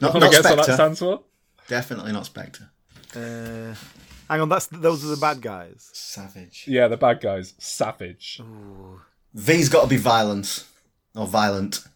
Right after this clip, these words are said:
Speaker 2: Mm.
Speaker 3: Is American
Speaker 2: No.
Speaker 3: one of the words?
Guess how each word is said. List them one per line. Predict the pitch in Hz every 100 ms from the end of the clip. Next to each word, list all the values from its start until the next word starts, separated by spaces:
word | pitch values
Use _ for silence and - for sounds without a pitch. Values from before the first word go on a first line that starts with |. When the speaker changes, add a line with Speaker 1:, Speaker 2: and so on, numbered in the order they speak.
| _ _ _ _ _ _ 120
Speaker 2:
Mm. | 113 123 127 127 113 98 95 107 _ _ -
Speaker 3:
Is | - 127
American | 147 151 156 123 127
Speaker 2:
No. | 110
Speaker 3:
one | 113
of | 104
the | 107
words? | 104 127 _ -